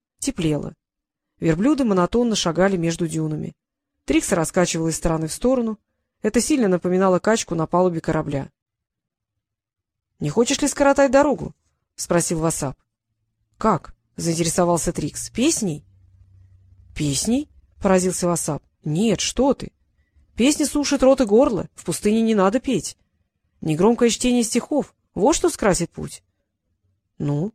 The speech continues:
начинай», — предложил Трикс. Васап откашлялся и сказал: «Я прочту тебе несколько врубай моего сочинения».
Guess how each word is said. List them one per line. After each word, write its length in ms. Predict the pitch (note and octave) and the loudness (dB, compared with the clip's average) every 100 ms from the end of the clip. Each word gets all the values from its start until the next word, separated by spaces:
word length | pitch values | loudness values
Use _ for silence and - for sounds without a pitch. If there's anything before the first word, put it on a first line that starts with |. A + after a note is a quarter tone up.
| _ _ | _ _
начинай», — 560 | - C#3+ D#3 D#3 A#3+ C#4 _ _ _ | -8 -4 -2 0 0 -2 _ _ _
предложил 420 | - E3 E3+ D#3+ D#3+ | -6 0 0 0 -4
Трикс. 440 | - D#3 - - _ _ _ _ _ _ _ _ _ | -6 -8 -12 -14 _ _ _ _ _ _ _ _ _
Васап 360 | E3+ C#3+ F3+ - | -6 0 0 0
откашлялся 640 | - D#3 C#3 - - - _ _ | -2 -4 -4 -8 -10 -12 _ _
и 60 | - | -8
сказал: 440 | - A#2 E3 - _ _ _ _ _ _ _ _ _ _ _ _ _ _ | -2 -2 -2 -6 _ _ _ _ _ _ _ _ _ _ _ _ _ _
«Я 160 | - G#3 | 0 2
прочту 360 | C4 C4 E4 | 4 2 0
тебе 180 | D#4+ D4 | 2 2
несколько 420 | C#4+ C#4+ C#4 B3+ | 2 2 0 0
врубай 340 | B3+ B3+ C4 C#4 | 2 4 4 4
моего 260 | A3+ G#3+ | 2 0
сочинения». 720 | A#3 A#3 A#3+ A3 D#3+ D3+ D3+ | -2 -2 -2 -2 -2 -6 -12